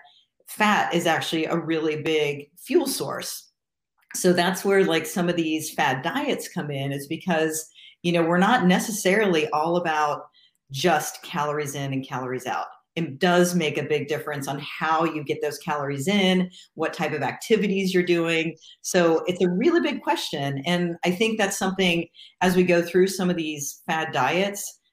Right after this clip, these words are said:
that we should discuss, because it's not that cut and dry. And I wish it were, you know, that would be so simple. <laughs> And we can all just be like, "Yes, that is fantastic. Let's just cut calories and we're good to go."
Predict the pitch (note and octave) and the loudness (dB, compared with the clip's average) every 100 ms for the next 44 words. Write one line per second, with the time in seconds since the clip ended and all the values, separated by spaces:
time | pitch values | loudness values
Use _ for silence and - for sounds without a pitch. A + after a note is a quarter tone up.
0 | _ E3 F3 E3+ C#3 C3+ - F#3+ G#2 - | _ 2 2 2 -2 -6 -2 -2 -2 -2
1 | - E3+ F3+ E3 D#3 - - E3+ F#3 E3 | -6 -2 0 0 -4 -8 -6 -4 -2 0
2 | E3+ F3 - E3+ D#3+ - F3 E3+ D3 C3+ | 0 -2 0 0 0 -2 -2 -2 -4 -2
3 | C#3 E3+ G3+ - _ _ _ _ _ - | 0 0 -4 -10 _ _ _ _ _ -2
4 | F3 E3+ D#3+ F3 F#3 F#3+ F3+ C3 D3 D#3 | 2 2 2 4 4 4 0 -2 0 2
5 | G3+ G#3 - F#3 F3 E3+ E3 D3+ E3 E3+ | 0 -2 0 2 4 4 2 0 0 -2
6 | E3 F3 D3+ - E3 F#3+ G3+ E4+ - - | -2 -4 -6 -4 -4 0 4 4 4 4
7 | B4+ - - - A3 A#3 G#3 G#3+ A3+ A3 | 2 2 -2 -6 0 2 4 2 2 0
8 | G#3+ G#3+ G#3+ C#4 A#3 F#3 - G3 F#3+ F#3 | 0 -2 -2 2 2 2 0 0 0 -2
9 | F#3+ F3 - - C#3+ - G2+ - D#3 D#3+ | -4 -6 -8 -6 -6 -6 -10 -10 -8 -6
10 | - F3 - G3+ - A#3 G3+ G3+ G3 F#3+ | -6 -6 -4 -4 -2 -2 0 2 2 2
11 | D#3+ C#3+ C3+ F3 E3+ D#3+ D3+ | -2 -6 -6 -2 -2 -2 -4